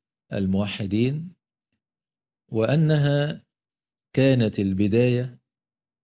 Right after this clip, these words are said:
لتدهور ونهاية دولة الموحدين في الأندلس ثم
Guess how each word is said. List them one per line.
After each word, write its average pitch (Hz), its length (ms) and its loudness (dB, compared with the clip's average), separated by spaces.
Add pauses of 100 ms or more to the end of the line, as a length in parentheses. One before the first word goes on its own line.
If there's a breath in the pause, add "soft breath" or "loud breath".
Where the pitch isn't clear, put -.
(140)
لتدهور 113 2000 -2 (840)
ونهاية 104 2000 -2 (720)
دولة 101 640 2 (500)
الموحدين 104 960 -2 (120)
في 127 80 0
الأندلس 143 760 0 (680)
ثم 127 360 2